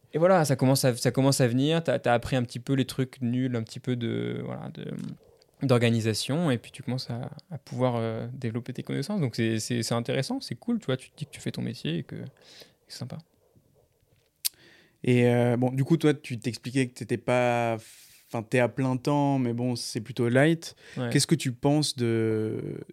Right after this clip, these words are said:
Speaker 2: du rythme ? Parce qu'on a plein de potes qui sont en stage plein temps, vraiment plein
Speaker 1: Mm,
Speaker 2: temps.
Speaker 1: mm.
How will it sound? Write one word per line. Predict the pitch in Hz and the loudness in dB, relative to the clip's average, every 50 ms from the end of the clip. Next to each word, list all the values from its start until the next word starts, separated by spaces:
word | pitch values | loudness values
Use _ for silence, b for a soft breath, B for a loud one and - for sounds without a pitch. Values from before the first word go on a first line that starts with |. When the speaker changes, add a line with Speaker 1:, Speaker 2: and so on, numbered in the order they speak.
| _ _ _ _ - | _ _ _ _ -6
Speaker 2:
du | 123 120 | -2 0
rythme ? | 117 110 135 147 - | 2 2 2 0 0
Parce | - 113 | -2 -4
qu'on | - 120 | -2 -4
a | 113 | -4
plein | 107 - 123 | -2 -2 -2
de | 123 | -2
potes | 120 139 139 - | -2 -2 -4 -4
qui | - 113 | -8 -8
sont | - - 127 120 120 | -8 -6 -4 -4 -4
en | 113 113 | -4 -4
stage | 113 - - 123 117 - - | -6 -4 -2 -2 -2 -4 -6
plein | - - 120 117 | -6 -4 -4 -4
temps, | - 127 127 117 | -2 -2 -2 -2
vraiment | 110 110 113 120 120 | -2 -2 -2 -2 0
plein | - 139 135 | 2 2 2
Speaker 1:
Mm, | 127 | 2
Speaker 2:
temps. | 123 131 151 170 170 | 2 0 0 0 0
Speaker 1:
mm. | 135 131 123 | 0 0 0